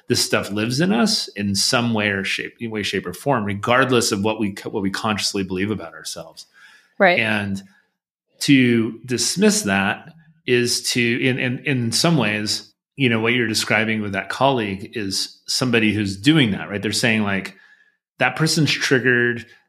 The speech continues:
Speaker 1: they're being," you know, like you said, it's a hall pass to dismiss them.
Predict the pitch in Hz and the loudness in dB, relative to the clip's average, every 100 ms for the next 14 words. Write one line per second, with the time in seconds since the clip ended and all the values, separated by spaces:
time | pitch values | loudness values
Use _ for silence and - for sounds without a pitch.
0 | - 110 104 120 120 120 117 113 113 - | -6 -4 -2 0 2 2 2 -2 -4 -12
1 | _ _ - 120 113 113 117 101 - - | _ _ -4 -2 -2 -2 -2 -4 -6 0
2 | 135 - 101 101 - 104 98 104 95 101 | 2 2 2 0 0 -2 -2 -4 -4 -6
3 | 98 95 | -8 -10